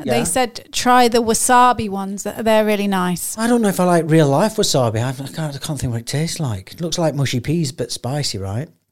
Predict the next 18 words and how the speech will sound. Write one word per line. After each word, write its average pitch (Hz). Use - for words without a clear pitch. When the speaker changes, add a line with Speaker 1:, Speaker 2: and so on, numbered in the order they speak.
Speaker 2:
I -
think 214
so. 190
All 214
I, 208
all 214
I 208
can 208
remember 202
is, 196
uh, 196
"Hot -
like 240
wasabi." 254
Speaker 1:
When 147
I 139
bust 135
rhymes. 139